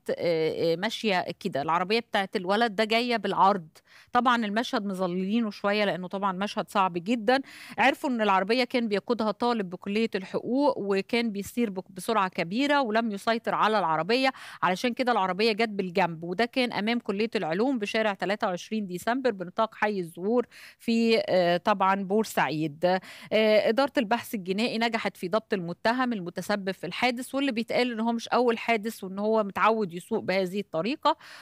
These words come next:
والضحايا ال-، التلاتة الطلاب رضا السيد ال-، آه، البدوي وعمر شريف أحمد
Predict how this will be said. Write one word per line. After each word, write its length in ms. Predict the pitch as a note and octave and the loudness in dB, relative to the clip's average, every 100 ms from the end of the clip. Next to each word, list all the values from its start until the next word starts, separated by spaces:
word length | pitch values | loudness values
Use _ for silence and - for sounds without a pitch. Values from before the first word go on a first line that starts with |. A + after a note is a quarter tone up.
| - | -2
والضحايا 840 | C#4+ A#3+ B3+ - B3+ B3+ B3 - | 0 0 0 2 4 4 4 4
ال-، 260 | G#3+ A3+ G#3+ | 2 0 2
التلاتة 920 | G#3 G#3 - G3+ A3+ G#3+ A3+ G#3 F#3+ | 2 4 0 0 0 2 2 0 0
الطلاب 580 | F#3+ - G3+ G3 A3 G3 | -2 -4 -2 2 2 2
رضا 200 | G#3 G#3 | -2 -2
السيد 540 | G3+ - G#3+ G#3+ F3 - | -2 0 2 0 -2 -6
ال-، 300 | F3+ F3+ F3 | -4 -2 0
آه، 560 | E3+ - D#3+ E3 - | 0 0 -2 -2 -2
البدوي 640 | G3 F3+ G#3 A#3 B3 C#4+ | -4 -2 0 0 0 -2
وعمر 360 | C4 F#3+ G#3 G3+ | 0 -2 -2 -4
شريف 400 | - F3 G3+ - | -6 -12 -12 -2
أحمد 460 | G#3 - A#3+ C4+ | -2 -2 -2 -2